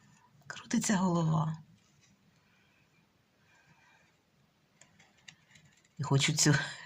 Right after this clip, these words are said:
емоцію неймовірну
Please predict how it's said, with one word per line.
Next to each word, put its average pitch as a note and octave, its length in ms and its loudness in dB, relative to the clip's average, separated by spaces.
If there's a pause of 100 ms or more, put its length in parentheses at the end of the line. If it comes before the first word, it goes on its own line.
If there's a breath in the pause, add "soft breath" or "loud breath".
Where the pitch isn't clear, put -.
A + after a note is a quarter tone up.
(1300 loud breath)
емоцію E3 580 6
неймовірну D3+ 880 8